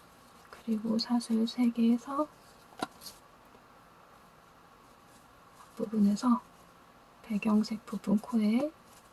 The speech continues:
두 코씩 코늘림을 해주세요. 그리고 다음에는 사슬 하나, 한길긴뜨기 한 개씩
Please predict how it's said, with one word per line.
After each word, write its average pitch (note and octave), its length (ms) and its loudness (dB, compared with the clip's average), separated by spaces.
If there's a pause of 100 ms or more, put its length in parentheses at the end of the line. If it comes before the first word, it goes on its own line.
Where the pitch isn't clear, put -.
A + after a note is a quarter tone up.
(300)
두 - 140 -16 (100)
코씩 C#4+ 760 -2
코늘림을 C4+ 920 2 (120)
해주세요. - 340 -8 (2500)
그리고 G#3+ 640 2 (2750)
다음에는 A3+ 1080 4 (1000)
사슬 A#3+ 400 2
하나, C4 560 4 (1700)
한길긴뜨기 A#3+ 1160 6
한 B3 260 6
개씩 B3 960 2